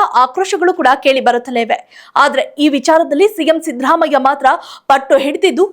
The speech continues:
ಜಾತಿ ಗಣತಿ ಅಂಗೀಕಾರಕ್ಕಾಗಿ ಪಣ ತೊಟ್ಟಿದ್ದಾರೆ ಎನ್ನಬಹುದು. ಇದು ಕೇವಲ ವಿರೋಧ ಪಕ್ಷದವರಿಗೆ ಮಾತ್ರವಲ್ಲ, ರಾಜ್ಯದ ಹಲವು ಸಮುದಾಯದಲ್ಲೂ ಕೂಡ ಮನಸ್ತಾಪಕ್ಕೆ ಕಾರಣವಾಗಿದೆ ಎನ್ನಬಹುದು. ಇಂತಹ ಹೊತ್ತಲ್ಲೇ ಸಿ ಎಂ ಸಿದ್ದರಾಮಯ್ಯ ವಿರುದ್ಧ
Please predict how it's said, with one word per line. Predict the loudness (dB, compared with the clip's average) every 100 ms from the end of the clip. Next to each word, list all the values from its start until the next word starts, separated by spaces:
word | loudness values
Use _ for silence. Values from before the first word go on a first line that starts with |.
| 0
ಜಾತಿ | 2 2 0 0
ಗಣತಿ | 0 0 -2
ಅಂಗೀಕಾರಕ್ಕಾಗಿ | -2 0 2 2 2 0 -2 -2 -10 -12 -4
ಪಣ | 0 0 -2
ತೊಟ್ಟಿದ್ದಾರೆ | -6 -4 0 2 2
ಎನ್ನಬಹುದು. | 0 -2 -4 -6 _ -20 -4
ಇದು | 0 4 4
ಕೇವಲ | 4 2 2 2 2 0
ವಿರೋಧ | 2 2 2
ಪಕ್ಷದವರಿಗೆ | -2 -4 0 -2 2 0
ಮಾತ್ರವಲ್ಲ, | 2 -2 -2 -2 2 0 -2 -20 -2
ರಾಜ್ಯದ | 2 2 0 0
ಹಲವು | 2 2 0 2 2
ಸಮುದಾಯದಲ್ಲೂ | 2 -2 0 2 2 2 0
ಕೂಡ | 2 0 0 -6 -14 0
ಮನಸ್ತಾಪಕ್ಕೆ | 2 2 0 -2 -2 -6
ಕಾರಣವಾಗಿದೆ | 0 2 2 0 -2 0 0
ಎನ್ನಬಹುದು. | 2 0 -4 -12 -14 _ -20 -4
ಇಂತಹ | 0 2 2 2 0
ಹೊತ್ತಲ್ಲೇ | 0 0 0 -2 -12 -4
ಸಿ | 2
ಎಂ | 2 2
ಸಿದ್ದರಾಮಯ್ಯ | -2 2 2 2 0 -2
ವಿರುದ್ಧ | 0